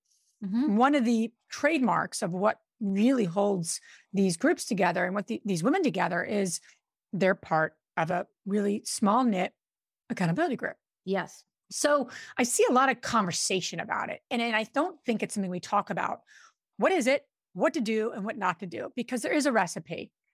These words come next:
Speaker 2: And I can remember when I was like, I don't know about you, Andressa, but, like, one of my first accountability partners, right? I met someone at a networking event.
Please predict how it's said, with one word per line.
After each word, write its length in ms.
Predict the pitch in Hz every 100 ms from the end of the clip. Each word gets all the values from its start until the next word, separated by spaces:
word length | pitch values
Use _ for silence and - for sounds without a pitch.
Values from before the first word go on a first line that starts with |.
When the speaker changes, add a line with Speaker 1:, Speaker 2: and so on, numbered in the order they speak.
| -
Speaker 2:
And 80 | 269
I 60 |
can 120 | 269 269
remember 320 | 277 370 508 392
when 140 | 240
I 140 | 226 233
was 160 | 233
like, 160 | 226 190
I 60 | 240
don't 80 |
know 60 | 247
about 180 | 208 214
you, 100 | 185
Andressa, 320 | 170 170 185
but, 120 | 190
like, 200 | 190 170 _ _ -
one 140 | 294
of 40 |
my 120 | 330 262
first 280 | 240 220
accountability 580 | 214 196 190 165 170 160
partners, 420 | - - - - -
right? 240 | 156 185 _ -
I 140 | 247
met 220 | 254 262
someone 280 | - 226 220
at 80 | 214
a 80 | 208
networking 440 | 196 - 175 190
event. 320 | 180 175 170